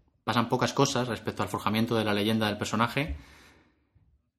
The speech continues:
Y nos da la sensación, como decíamos antes, pues de, de que al ritmo que va la cosa, Rothfuss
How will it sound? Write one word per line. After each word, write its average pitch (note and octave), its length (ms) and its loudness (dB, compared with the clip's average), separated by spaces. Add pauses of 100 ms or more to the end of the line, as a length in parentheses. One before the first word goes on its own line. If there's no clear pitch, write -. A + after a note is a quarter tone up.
(100)
Y A#2 80 -2
nos A2 100 0
da A#2+ 80 4
la A#2+ 80 6
sensación, B2+ 400 2
como A#2+ 180 2
decíamos A#2+ 680 4
antes, B2 380 0
pues G#2 260 -6
de, G#2 400 -10
de A2 100 -6
que G#2+ 80 -4
al G2 80 0
ritmo G#2+ 220 0
que A2+ 100 0
va A2 80 4
la G#2+ 140 2
cosa, A2 240 0
Rothfuss A2+ 500 -2